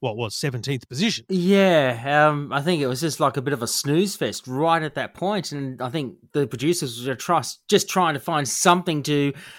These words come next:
Speaker 2: promote, something exciting. And look,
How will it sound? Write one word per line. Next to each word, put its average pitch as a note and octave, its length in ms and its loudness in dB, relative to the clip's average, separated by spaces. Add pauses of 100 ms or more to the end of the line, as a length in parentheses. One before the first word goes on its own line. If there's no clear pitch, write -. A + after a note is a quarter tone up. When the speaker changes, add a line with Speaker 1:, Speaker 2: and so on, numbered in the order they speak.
(120)
Speaker 2:
promote, E3 420 8
something F#3 500 6 (120)
exciting. F3 880 4 (180)
And A#3 220 6
look, - 260 6